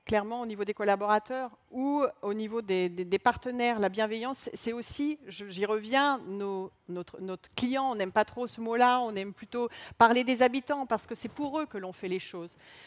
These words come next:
Quand on développe des actions sur les quartiers, quand on développe, euh, notamment par exemple en période de confinement, quand on accompagne les locataires, quand on, et quand on va vers eux, euh, ça c'est de la bienveillance pour moi. On est totalement investi dans cette,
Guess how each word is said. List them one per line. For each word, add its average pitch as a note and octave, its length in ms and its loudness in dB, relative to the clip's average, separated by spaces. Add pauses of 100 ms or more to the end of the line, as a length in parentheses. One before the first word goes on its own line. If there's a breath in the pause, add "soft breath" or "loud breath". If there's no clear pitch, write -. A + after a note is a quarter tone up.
Quand G3+ 220 -6
on A3+ 60 -6
développe B3 360 2
des A3+ 160 -2
actions A#3 360 0
sur A3+ 160 -6
les G#3+ 80 -2
quartiers, A#3+ 560 2
quand G3+ 260 -14
on G3 80 -12
développe, A3 420 -2 (460 loud breath)
euh, F#3+ 480 -4
notamment A3 460 0
par G#3 120 4
exemple G#3+ 340 -2
en G#3+ 60 -6
période G#3+ 220 0
de A3+ 60 -8
confinement, A3+ 500 -8
quand G3+ 220 -10
on G3+ 100 -4
accompagne C4+ 440 4
les C4 100 -2
locataires, B3+ 680 2
quand G3+ 260 -12
on, F#3+ 140 -10 (320 loud breath)
et G3 280 -2 (140)
quand G#3 220 -10
on G3+ 120 -4
va B3 200 8
vers C#4+ 260 2
eux, C#4 360 0
euh, G3 400 6
ça D4 240 4
c'est C#4+ 120 -2
de G#3+ 60 2
la C#4 80 6
bienveillance F3+ 480 -6
pour F3 160 -12
moi. E3+ 300 -6 (100)
On G3+ 160 -6
est A#3+ 140 -2 (400)
totalement D4 400 6
investi D4 320 0
dans B3+ 140 -2
cette, B3+ 180 -2